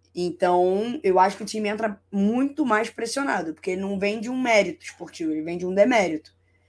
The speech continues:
Enquanto que os outros times, principalmente os brasileiros, né, eles vêm das conquistas que tiveram, na, na, da conquista da posição no Campeonato Brasileiro do ano passado.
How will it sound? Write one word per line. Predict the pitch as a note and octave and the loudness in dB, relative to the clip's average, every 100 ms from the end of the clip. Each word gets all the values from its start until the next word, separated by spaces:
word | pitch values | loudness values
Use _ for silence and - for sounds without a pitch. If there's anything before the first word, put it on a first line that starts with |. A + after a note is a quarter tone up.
| _ _ | _ _
Enquanto | F3 F#3+ F#3 - | -6 -2 -2 -4
que | - G3 | -6 -2
os | F#3 E3+ | 0 2
outros | G3 G#3 G3+ | 2 0 -8
times, | G#3+ G3+ F#3+ - _ _ _ | -6 -4 -4 -8 _ _ _
principalmente | - - C#4 B3 | -6 -2 0 0
os | |
brasileiros, | A#3 G#3 G3+ G3+ C#4 G3 F#3+ | 0 2 4 6 6 4 -2
né, | F#3+ G#3+ - - - - _ - | -6 -8 -12 -20 -20 -20 _ -10
eles | D#4+ F#3 | -8 -6
vêm | F3+ G3+ G3+ A3+ D4 _ _ _ G3+ | 0 2 2 0 -4 _ _ _ -2
das | G#3 | -2
conquistas | G#3 A3 - G#3 G#3 G#3 | 0 -4 -6 -8 -8 -10
que | - | -12
tiveram, | - A3 G#3 G3+ A3+ C4+ C#4 A3+ | -10 0 4 4 2 0 0 0
na, | F3+ F3+ | -4 -4
na, | F#3+ | -2
da | E3 F#3 | 0 2
conquista | G#3 G#3 G#3+ G#3 B3+ | 0 -4 -8 -8 -4
da | B3 | -4
posição | G#3 G#3+ G#3+ - G#3+ B3+ - _ _ _ _ - | 0 0 0 0 2 2 -4 _ _ _ _ -6
no | G#3+ G#3+ B3+ D4 B3+ - | 0 2 2 2 0 -4
Campeonato | G3 F#3+ F3+ G3+ | -6 -4 -6 -4
Brasileiro | G3+ G3 F#3 | -4 -2 -2
do | F#3 | -2
ano | F#3+ | -4
passado. | A#3+ C4 C4 F#3 | -4 2 4 2